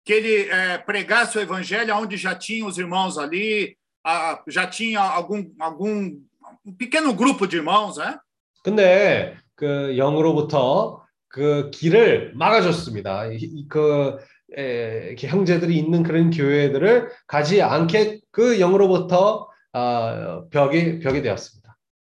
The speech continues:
Speaker 1: Ele, ele, é como se ele fosse impedido, é,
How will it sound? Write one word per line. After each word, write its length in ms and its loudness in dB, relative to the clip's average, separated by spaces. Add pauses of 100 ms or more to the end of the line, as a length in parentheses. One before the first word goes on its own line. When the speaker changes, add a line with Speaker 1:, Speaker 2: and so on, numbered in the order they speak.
(380)
Speaker 1:
Ele, 160 0
ele, 600 2
é 120 -2
como 260 -2
se 140 0
ele 160 -6
fosse 480 0
impedido, 1000 -4 (540)
é, 300 0